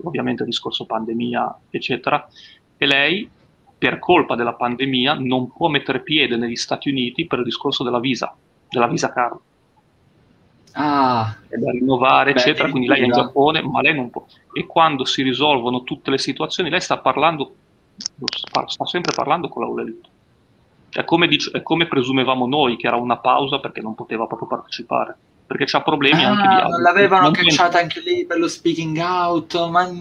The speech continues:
Speaker 2: come? Queste accuse certissime contro lei ed Osprey, ma come?
Speaker 1: E, e c'ha il problema,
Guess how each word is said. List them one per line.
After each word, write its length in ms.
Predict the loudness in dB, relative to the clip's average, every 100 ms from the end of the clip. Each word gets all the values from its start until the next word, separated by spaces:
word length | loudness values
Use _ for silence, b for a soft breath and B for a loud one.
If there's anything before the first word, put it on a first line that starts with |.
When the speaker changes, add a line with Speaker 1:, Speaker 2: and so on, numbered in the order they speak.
| 0
Speaker 2:
come? 500 | 6 8 6 4 0
Queste 340 | 2 2 4
accuse 440 | 2 4 2 6 8
certissime 840 | 8 6 4 0 0 -2 -6 -6
contro 320 | -4 -6 -2 2
lei 260 | 6 6
ed 120 | 6
Osprey, 640 | 6 4 2 -4 -2 0 2
ma 160 | -2 -6
come? 720 | 2 2 4 0 2 2 0 B B B _ _ _
Speaker 1:
E, 880 | -4 0 2 2 2 2 0 -2 -2
e 80 | -2
c'ha 140 | -2 0
il 60 | 0
problema, 540 | 0 2 4 4 4